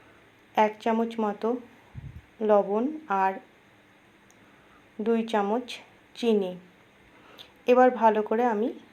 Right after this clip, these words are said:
মিশিয়ে নিলাম জলের সঙ্গে লবণ আর চিনি। আর ওই জলের মধ্যেই দিয়ে দেব তড়কা প্যানে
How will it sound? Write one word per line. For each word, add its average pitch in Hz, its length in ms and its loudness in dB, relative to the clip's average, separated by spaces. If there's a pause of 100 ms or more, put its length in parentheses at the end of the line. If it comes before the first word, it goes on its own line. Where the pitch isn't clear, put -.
(180)
মিশিয়ে 226 420 0
নিলাম 196 240 -2 (120)
জলের 190 360 -2
সঙ্গে 190 260 -6 (140)
লবণ 190 320 -2 (120)
আর 175 100 -6 (120)
চিনি। 180 280 -8 (540)
আর 202 200 0
ওই 226 60 0 (100)
জলের 226 320 4
মধ্যেই 247 340 2
দিয়ে 214 220 2
দেব 202 120 -2 (1200)
তড়কা 208 340 0
প্যানে 214 200 0